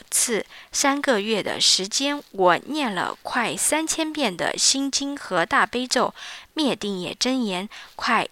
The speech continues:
一万遍，看到大陆几百万人，人深陷苦海，他的事业还做到有自己的电视台、广播、出版，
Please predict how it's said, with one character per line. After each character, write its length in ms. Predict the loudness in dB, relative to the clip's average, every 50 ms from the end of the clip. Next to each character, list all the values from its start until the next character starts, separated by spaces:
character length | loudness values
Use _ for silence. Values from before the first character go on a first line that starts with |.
| _
一 160 | _ -4 -4 -2
万 300 | 0 0 0 0 -2 -4
遍， 260 | -6 -6 -6 -6 -10 -16 -20 -20 -20 -20 -18 -12
看 240 | -2 0 0 2 4
到 200 | 4 4 4 4
大 220 | 2 2 2 2 2
陆 240 | 0 0 -2 -4
几 260 | 0 0 0 2 2 2
百 240 | 2 2 0 0
万 320 | 0 2 2 2 2 0 -2
人， 320 | -4 -4 -4 -2 -4 -6 -10 -14 -20 _ _ -20 -20 _ _ _
人 520 | -4 -2 4 4 6 6 6 2 0 0 4
深 380 | 6 6 8 8 6 4 2 0
陷 380 | -2 0 2 0 0 -2 -4
苦 340 | -8 -12 -6 -2 2 2 2
海， 300 | 2 0 -4 -6 -6 -8 _ -20 -20 -20 -20 -20 -16 _
他 180 | -2 4 4 6
的 160 | 6 6 6
事 280 | 6 6 6 6 2 0
业 340 | -2 -2 -4 -4 -4 -4 -8 -14 -20 -20 -20
还 560 | _ -6 -2 0 2 2 2 2 0 0 -2 -2 _
做 260 | 0 4 4 4 4
到 300 | 4 2 2 2 2 0 0
有 220 | 0 2 2 2 0
自 300 | -2 -2 0 0 0 0
己 180 | 0 -6 -4
的 220 | 0 0 2 2 2
电 240 | 0 -2 -2 2
视 160 | 2 2 2 2
台、 420 | -2 -4 -4 -4 -4 -6 -6 -8 -12 _ 2
广 260 | 2 2 2 2 -2
播、 360 | -4 0 2 2 2 2 0 -4 -6
出 240 | -6 -2 0 0 2
版， 240 | 2 2 0 0